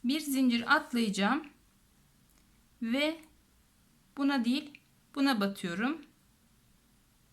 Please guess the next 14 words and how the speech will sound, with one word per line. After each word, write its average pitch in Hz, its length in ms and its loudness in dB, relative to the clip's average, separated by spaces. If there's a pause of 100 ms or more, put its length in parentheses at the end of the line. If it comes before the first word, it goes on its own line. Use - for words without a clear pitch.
(920)
ve 302 300 -4 (140)
sıra 311 300 -6
sonuna 302 460 -2
kadar 208 480 -2 (580)
sık - 300 -8
iğne 175 180 0
yapacağım. - 500 -8 (1200)
Tek 320 260 -4
telini 185 320 0
alıyorum 165 680 -4 (3500)
ve 277 120 -6
tek 302 180 -4
seferde 208 520 -2
çıkartıyorum. 180 800 -4